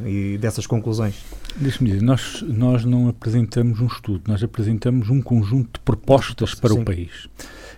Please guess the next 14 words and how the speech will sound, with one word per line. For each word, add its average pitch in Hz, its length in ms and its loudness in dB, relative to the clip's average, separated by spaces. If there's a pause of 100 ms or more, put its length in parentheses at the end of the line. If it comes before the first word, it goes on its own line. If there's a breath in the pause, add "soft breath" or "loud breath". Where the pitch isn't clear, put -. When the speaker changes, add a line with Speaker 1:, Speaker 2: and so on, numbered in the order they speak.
Speaker 2:
E 185 300 0
apresentamos 127 540 2
um 123 80 2
conjunto 113 320 0
de - 60 -16
propostas - 760 -4
que - 180 -14
deviam 110 460 0
ser 98 220 -2
implementadas 107 1080 0 (160)
em 123 140 2
três, 117 340 4
quatro - 340 -4
legislaturas. - 720 -10